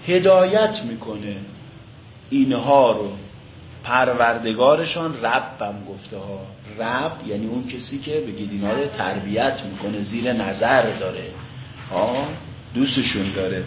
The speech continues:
مربوب او هستند.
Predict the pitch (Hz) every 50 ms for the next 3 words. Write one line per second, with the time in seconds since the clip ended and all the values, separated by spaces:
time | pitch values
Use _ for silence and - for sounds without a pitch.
0 | 95 107 113 117 110 110 107 107 107 104 120 156 180 170 139 120 110 104 107 101
1 | - - - - - - - - - - - - - - - - - - - -
2 | - - - - 123 113 101 101 107 107 107 - - - 101 92 92 92